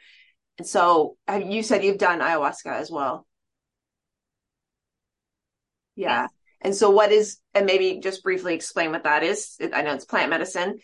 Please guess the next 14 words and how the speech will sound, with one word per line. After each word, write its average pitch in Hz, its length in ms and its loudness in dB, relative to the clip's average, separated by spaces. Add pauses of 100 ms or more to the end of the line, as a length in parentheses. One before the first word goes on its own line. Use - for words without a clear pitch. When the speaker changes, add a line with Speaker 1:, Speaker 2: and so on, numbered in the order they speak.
(320)
Speaker 1:
Explain 180 380 -4
that 151 320 0 (460)
to 196 100 -8
the 185 160 -2
listeners. 185 440 -2
And 190 240 -2
then 175 200 2
in 208 180 -4
comparison, 170 960 -4 (440)
how 185 280 0
does 185 140 -2
that 156 200 0
work 156 260 -2
with, 165 220 -6